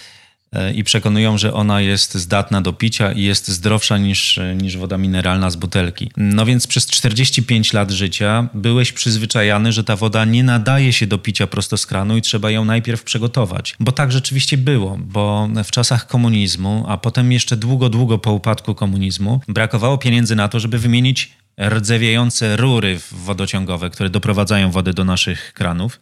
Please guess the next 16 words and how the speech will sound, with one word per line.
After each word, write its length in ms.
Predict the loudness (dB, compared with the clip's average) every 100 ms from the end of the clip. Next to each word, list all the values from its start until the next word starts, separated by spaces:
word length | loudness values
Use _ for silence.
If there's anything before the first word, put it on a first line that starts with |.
| -6
I 140 | -6
picie 380 | -2 -2 0 2
takiej 320 | 2 2 0
wody, 340 | 2 0 0 -2
która 260 | -2 -2 -4 _
płynie 400 | -2 2 4 2
przez 220 | 0 -4
te 260 | -4 -4 -2
zardzewiałe 720 | 0 -2 0 0 0 2 2
rury, 420 | 2 2 2 0 -2 -2
no, 220 | 0 0
mogło 440 | 0 0 2 0
być 240 | 0 0 0
niebezpieczne 580 | 0 0 -2 -2 -2
dla 160 | 0 -2
zdrowia. 560 | -2 -2 -2 -2 -4